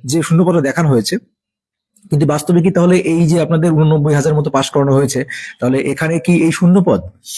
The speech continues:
তো প্রথমে দেখুন, আপনাদের একদম যুক্তিসঙ্গতভাবে, মানে যুক্তি সহকারে বুঝিয়ে দিই ব্যাপারটা,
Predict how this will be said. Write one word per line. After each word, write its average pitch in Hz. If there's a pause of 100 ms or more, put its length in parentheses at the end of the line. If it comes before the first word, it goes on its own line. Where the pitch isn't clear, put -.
(280)
তো 147
প্রথমে 170
দেখুন, 190
আপনাদের 170
একদম 151
যুক্তিসঙ্গতভাবে, 170
মানে 131
যুক্তি 143
সহকারে 165
বুঝিয়ে 147
দিই 135
ব্যাপারটা, 131